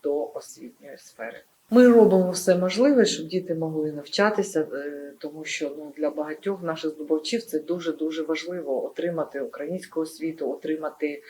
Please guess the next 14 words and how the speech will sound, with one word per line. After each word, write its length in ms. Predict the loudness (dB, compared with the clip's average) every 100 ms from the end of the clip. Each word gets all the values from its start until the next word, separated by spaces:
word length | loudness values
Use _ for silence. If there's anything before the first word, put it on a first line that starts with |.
| -20 -20 -8
е, 120 | -6
свідоцтво 1040 | -6 -4 -2 4 4 2 -4 -2 0 -2 -6
про 320 | -4 -2 -2
закінчення, 1080 | -2 -4 -2 -4 -2 -4 -6 -8 -10 -10 -10 -12
е, 360 | -14 -12 -14 -14
закладу 540 | -4 -4 -2 -8 -8
освіти 440 | -10 -12 -14 -14 -14
саме 380 | -6 -6 -6 -12
українського. 1000 | -12 -10 -10 -10 -14 -20 -20 -16 -16 -16 -20 -20 -18 -20 _
Тому 480 | 2 4 4 4 4
це 260 | 2 4
у 100 | 4
більшості, 760 | 4 2 2 0 -4 -6 0 2
е, 1040 | 2 0 -4 -8 -10 -12 -12 -10 -12 -14